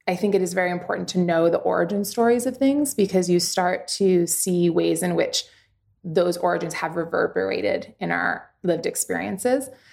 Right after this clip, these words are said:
And so the origin of Western gynecology is rooted in men living in the antebellum South,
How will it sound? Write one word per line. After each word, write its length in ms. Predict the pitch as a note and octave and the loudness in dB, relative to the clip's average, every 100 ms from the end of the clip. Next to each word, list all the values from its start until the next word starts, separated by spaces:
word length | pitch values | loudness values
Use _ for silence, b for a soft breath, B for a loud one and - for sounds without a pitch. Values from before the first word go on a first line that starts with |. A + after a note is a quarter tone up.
| B B - | B B -4
And 240 | G3 F#3 | -2 -2
so 540 | F3+ G3 F#3 F3+ F#3 - - - | 2 2 2 0 -4 -10 -10 0
the 140 | G3+ | 2
origin 560 | A3 C4+ C4+ F3+ F3 E3+ | 6 6 4 0 -4 -2
of 140 | F3 | 0
Western 340 | F3+ F3 F#3 | 0 -2 -4
gynecology 720 | F3 F3 F3 D4 C#4+ F#3+ F#3 F3 | -2 -4 0 2 2 2 2 2
is 180 | F3 | 2
rooted 440 | F3 G#3 A#3 G3 F3 - | 2 4 4 2 0 -4
in 460 | F3+ F3 E3+ E3 - _ _ _ _ - - | -2 -2 -4 -8 -14 _ _ _ _ -14 -2
men 320 | F#3+ F3+ F#3+ | 0 2 2
living 240 | F#3 F#3 F#3+ | 0 0 -2
in 80 | |
the 140 | F3+ F3 | -4 -6
antebellum 580 | F3 F3 F3 F3 F3+ F3 | -4 -2 0 0 -2 -4
South, 540 | - F#3+ G3 G3 | -2 -2 -2 -8